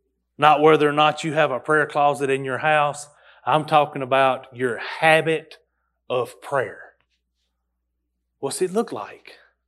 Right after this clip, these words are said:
How is it? Be honest with yourself. How is it? Is it important to you? Or is it the first thing in a busy day that I throw to the side?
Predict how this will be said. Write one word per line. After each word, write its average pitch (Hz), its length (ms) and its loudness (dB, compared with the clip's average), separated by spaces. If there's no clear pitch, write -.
How 170 240 -6
is 214 200 -4
it? - 260 -18
Be 190 140 -2
honest 208 500 -4
with 147 200 -6
yourself. - 580 -8
How 190 200 -2
is 233 240 0
it? - 220 -16
Is 143 160 -4
it 156 80 2
important 151 560 0
to 180 80 -4
you? 196 380 -6
Or 156 120 6
is 160 140 2
it 165 100 -2
the 143 100 -2
first - 320 0
thing 180 220 2
in 156 120 0
a 139 60 -2
busy 160 360 0
day 160 320 2
that 127 160 -2
I 123 200 -2
throw 151 160 2
to 139 100 0
the 131 100 -6
side? 180 460 -4